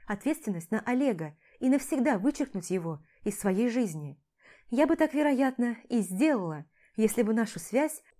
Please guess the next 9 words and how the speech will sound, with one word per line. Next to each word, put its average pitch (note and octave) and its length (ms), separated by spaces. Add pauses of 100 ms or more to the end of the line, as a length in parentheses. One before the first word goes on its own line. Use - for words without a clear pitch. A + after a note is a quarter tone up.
можно B3+ 280
было A#3+ 200
уничтожить A3+ 800 (220)
одним G#3+ 360
днём, G#3 440 (380)
пусть G#3 240
даже G3+ 300
и G3+ 200
трагическим. G#3 800